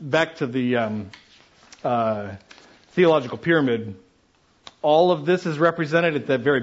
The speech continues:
base foundation, biblical languages, hermeneutics, and historical backgrounds. And as those things come together, exegesis, all that word means is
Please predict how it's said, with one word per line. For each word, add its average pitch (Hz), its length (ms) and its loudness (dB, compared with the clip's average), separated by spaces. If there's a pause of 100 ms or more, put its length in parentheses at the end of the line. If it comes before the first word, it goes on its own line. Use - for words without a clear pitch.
base 139 300 -2
foundation, 113 760 -4 (460)
biblical 139 300 0
languages, 127 460 -2
hermeneutics, 123 500 -2
and 104 80 -10
historical 107 400 -8
backgrounds. 90 680 -14 (680)
And 123 120 -4
as 117 160 -2
those 170 280 4
things 170 280 0
come 151 220 0
together, 139 600 0 (500)
exegesis, 143 920 -6 (200)
all 175 160 0
that 151 160 2
word 139 260 0
means 143 420 0 (100)
is 127 340 0